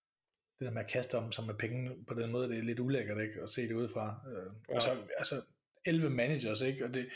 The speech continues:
Speaker 1: og så vil vi ikke engang tale om de managers, som burde have været fyret. Altså dem, som s-, vi hele tiden har syntes stod først i køen. Altså David Moyes, øh, i West Ham og Brendan, øh, Brendan Rodgers i Leicester.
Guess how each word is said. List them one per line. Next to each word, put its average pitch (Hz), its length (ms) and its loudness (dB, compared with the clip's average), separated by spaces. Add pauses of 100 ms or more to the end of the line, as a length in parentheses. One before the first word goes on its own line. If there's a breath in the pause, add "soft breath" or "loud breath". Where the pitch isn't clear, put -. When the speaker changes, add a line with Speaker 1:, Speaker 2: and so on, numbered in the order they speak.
(240 loud breath)
Speaker 1:
og 120 100 0
så 127 60 2
vil 139 80 2
vi 135 40 6
ikke 143 60 6
engang 131 200 2
tale 135 180 4
om 127 60 0
de 131 100 0
managers, 131 400 2
som 113 200 0
burde 160 180 6
have 117 100 0
været 107 120 2
fyret. 127 380 4
Altså 117 160 -2
dem, 123 180 4
som 117 220 4
s-, - 120 2 (380)
vi 117 280 0
hele 147 140 4
tiden 131 180 0
har 120 60 -4
syntes 143 200 2
stod 110 240 -2
først 127 260 0
i - 40 -12
køen. 139 300 2
Altså 110 400 -4
David 107 220 -2
Moyes, 127 540 4
øh, 110 220 0 (880 soft breath)
i 131 60 2
West 139 320 2
Ham 113 220 0
og 110 400 0
Brendan, 120 220 2 (520 loud breath)
øh, 78 440 -4
Brendan 120 280 0
Rodgers 131 340 0
i 123 260 0
Leicester. 117 500 0